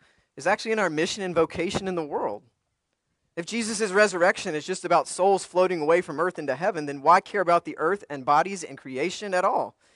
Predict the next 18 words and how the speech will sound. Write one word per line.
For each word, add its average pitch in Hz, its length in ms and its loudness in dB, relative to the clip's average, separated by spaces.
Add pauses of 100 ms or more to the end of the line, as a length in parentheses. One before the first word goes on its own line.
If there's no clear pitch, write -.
(400)
If 180 120 -6
what 208 160 4
is 175 100 -4
physical 220 520 0
doesn't 165 260 0
matter 170 300 0
to 151 80 -2
God, 156 480 0
then 147 160 -6
why 170 180 4
bother 175 380 6
with 147 160 -6
things 165 260 -8
like 143 220 -2
justice, 143 560 -4
the 139 100 -12
environment, 143 560 0
healthcare, 190 500 -2